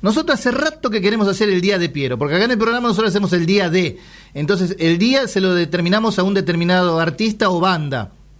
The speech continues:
como hoy, por ejemplo, la Mississippi, ¿verdad? Entonces, qué bueno estaría si podemos combinar hacer un Día de Piero. Te voy a convocar a vos, lo voy a convocar también a Miguel,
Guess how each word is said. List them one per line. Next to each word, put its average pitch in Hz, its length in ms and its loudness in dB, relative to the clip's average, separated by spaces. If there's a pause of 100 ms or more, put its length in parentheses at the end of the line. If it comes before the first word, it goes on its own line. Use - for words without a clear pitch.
(360)
como 165 280 2
hoy, 196 120 2
por 180 160 -2
ejemplo, 180 260 0
la 175 120 2
Mississippi, 151 520 -2
¿verdad? 170 340 0 (440)
Entonces, 190 500 0
qué 311 160 0
bueno 330 260 0
estaría 240 460 0
si 165 140 -4
podemos 226 300 -2
combinar 202 360 0
hacer 214 200 -2
un 220 80 0
Día 226 120 2
de 202 140 2
Piero. 160 480 -2 (320)
Te 156 80 -2
voy 175 100 4
a 226 80 0
convocar 214 420 0
a 214 60 0
vos, 202 220 0
lo 151 40 -2
voy 185 100 0
a 202 100 -2
convocar 202 400 -2
también 190 320 0
a 185 80 4
Miguel, 190 500 2